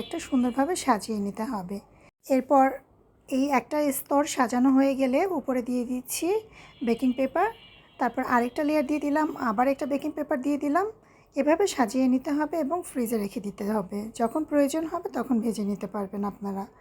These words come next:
খুবই অল্প সময়ে এই নাগেটসটা তৈরি করা যায় এবং বাচ্চাদের টিফিনে দেওয়ার জন্য এভাবে যদি আগে থেকে তৈরি করে রাখেন, তাহলে সকালবেলা বেশি একটা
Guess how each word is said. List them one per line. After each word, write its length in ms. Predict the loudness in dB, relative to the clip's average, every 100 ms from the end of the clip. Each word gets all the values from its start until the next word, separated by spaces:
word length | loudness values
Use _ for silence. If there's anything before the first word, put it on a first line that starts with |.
| -20 -20 -20 -14 -2
খুবই 280 | 0 4 4 4
অল্প 180 | 2 2 -6 -2
সময়ে 360 | 0 2 0 -2 -8 -18 -20 -18 -4 0
এই 100 | 0 0 0
নাগেটসটা 460 | -2 -4 -6 -4 -2 0
তৈরি 220 | 0 0 -2
করা 180 | 0 0
যায় 200 | 0 -2 -4 -6
এবং 120 | 0 2
বাচ্চাদের 380 | 2 -2 -4 -6 -6
টিফিনে 440 | -8 -4 -4 -2 0
দেওয়ার 180 | 2 2
জন্য 140 | 0 2 2
এভাবে 200 | 0 -4
যদি 120 | -4 -4 -4
আগে 140 | -4 -6
থেকে 160 | -6 -6 -6
তৈরি 180 | -6 -4
করে 160 | -4 0 0
রাখেন, 280 | 0 -2 -2 -6 -20 -18 -6
তাহলে 300 | -2 2 2 2 -2
সকালবেলা 480 | -2 -4 0 0 0 -2
বেশি 180 | -2 -4
একটা 140 | -4